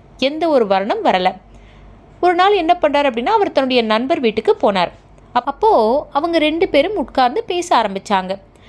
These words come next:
அந்த பேச்சுவார்த்தை என்னாச்சு அப்படின்னா, அப்படியே திசை மாறி மகாராஷ்டிராவுல இருக்கிற சிறந்த ஞானிகளை பத்தி பேச ஆரம்பிச்சாங்க. கோவிந்தராவுடைய நண்பர்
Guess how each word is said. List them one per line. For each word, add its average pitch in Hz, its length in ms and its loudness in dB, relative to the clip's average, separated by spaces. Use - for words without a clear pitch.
அந்த 285 220 -2
பேச்சுவார்த்தை 330 840 0
என்னாச்சு 277 340 -4
அப்படின்னா, 190 580 0
அப்படியே 233 500 -2
திசை 262 280 0
மாறி 247 420 0
மகாராஷ்டிராவுல 330 720 0
இருக்கிற 285 420 -2
சிறந்த 392 460 -2
ஞானிகளை 277 640 0
பத்தி 190 220 0
பேச 311 400 0
ஆரம்பிச்சாங்க. 190 520 -2
கோவிந்தராவுடைய 262 680 2
நண்பர் 233 420 0